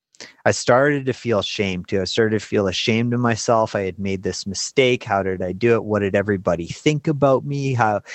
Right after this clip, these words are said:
and, you know, you get this hindsight twenty twenty thing that just, like, everything comes into focus. I made this mistake. I made that mistake. Why didn't I do this? And then, you know, obviously a little bit of trust slips out of yourself,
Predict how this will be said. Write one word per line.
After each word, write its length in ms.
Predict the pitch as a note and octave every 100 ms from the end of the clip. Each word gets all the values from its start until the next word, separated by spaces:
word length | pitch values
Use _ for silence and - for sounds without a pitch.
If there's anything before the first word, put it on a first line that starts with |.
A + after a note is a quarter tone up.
| - - _ -
and, 200 | A2 G2+
you 400 | F#2+ - A#2 A#2
know, 200 | A2 G#2
you 160 | G#2+
get 180 | A#2 C3
this 160 | B2 -
hindsight 720 | A2 A2 B2+ C3 - G2 F#2
twenty 340 | - G#2+ G#2
twenty 400 | F#2 - G2 C3
thing 340 | C#3 - F2 E2+
that 140 | E2+
just, 400 | - G2+ F2+ -
like, 380 | F#2+ F2+ E2 - _ _ _ - _
everything 540 | B2+ B2+ C#3+ B2+ B2+ G#2+
comes 300 | A#2 A2 G2+
into 160 | G#2+
focus. 460 | G2 - G2+ F#2 -
I 80 | F2+
made 240 | F2+ F2
this 240 | - G#2 -
mistake. 360 | G#2 - D#2+
I 120 | E2+ E2+
made 160 | F#2 F2 -
that 240 | G2 G#2+
mistake. 400 | G#2 - - E2
Why 220 | G2 F#2+
didn't 160 | G#2 G2
I 120 | F2+
do 200 | F2 G#2
this? 240 | G#2 F2 G2
And 140 | F#2+
then, 240 | F#2+ F#2 - - - - _ -
you 120 | A2
know, 120 | G2 F#2
obviously 560 | G#2 A2+ G#2+ - G#2+
a 80 | F#2+
little 240 | F#2+ G#2+
bit 200 | G#2+ G2+
of 100 | F#2
trust 640 | - - D#3 F3+ G#2+ - -
slips 440 | G#2 G2 - -
out 440 | F#2 F2+ E2 - - -
of 240 | G2+ F#2+
yourself, 840 | F#2+ F2+ - G#2+ F2+ E2+ - -